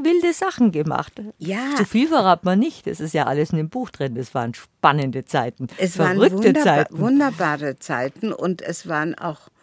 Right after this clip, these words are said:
Speaker 2: aber wir haben eben wirklich jeden Scheiß gemacht.
Speaker 1: Das
Speaker 2: Ja.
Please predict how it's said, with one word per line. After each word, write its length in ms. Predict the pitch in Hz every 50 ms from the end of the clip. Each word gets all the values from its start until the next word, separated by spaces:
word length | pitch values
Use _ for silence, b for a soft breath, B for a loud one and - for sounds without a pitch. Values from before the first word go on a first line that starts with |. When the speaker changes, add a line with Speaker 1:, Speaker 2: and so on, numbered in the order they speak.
| b b b b b b b b b -
Speaker 2:
aber 280 | 170 160 165 165 151 - _ _ _ _ _ _ _ _ -
wir 220 | 175 175 160 147
haben 240 | 165 170 175 180 - - _ _ -
eben 320 | 170 165 147 156 147 135
wirklich 520 | 175 196 190 - - - 156 135 - - b b b b b b b b b b
jeden 360 | - - 165 180 185 156 131
Scheiß 500 | - - - - 147 175 254 247 - -
gemacht. 380 | - 190 139 110 95 95 101 B B B B B B B B B B B _ _ _ _ -
Speaker 1:
Das 140 | 151 139
Speaker 2:
Ja. 160 | 127 131 139